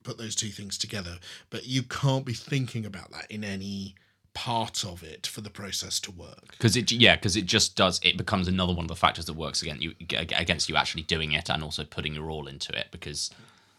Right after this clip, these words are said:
Speaker 2: I think the other thing that struck me was, like, I think it's, I don't know if you find this as well, it takes me quite a long time to build up to something and a very short amount of time to feel like it hasn't worked or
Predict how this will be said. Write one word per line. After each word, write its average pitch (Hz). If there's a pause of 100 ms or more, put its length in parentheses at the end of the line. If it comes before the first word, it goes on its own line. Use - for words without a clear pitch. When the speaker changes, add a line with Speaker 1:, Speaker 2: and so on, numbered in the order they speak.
Speaker 2:
I 95
think 90
the 90
other 87
thing 82
that 80
struck -
me 80
was, 80 (300)
like, 80 (300)
I 104
think 113
it's, - (800)
I -
don't 98
know 92
if 87
you 95
find 80
this 76
as 87
well, 73 (320)
it -
takes -
me 98 (240)
quite 113
a 110
long 104
time 98
to 90
build 92
up -
to -
something 67 (160)
and 90
a -
very 92
short 104
amount 82
of 85
time 80
to 85
feel 82
like 80
it 80
hasn't 78
worked 80
or 80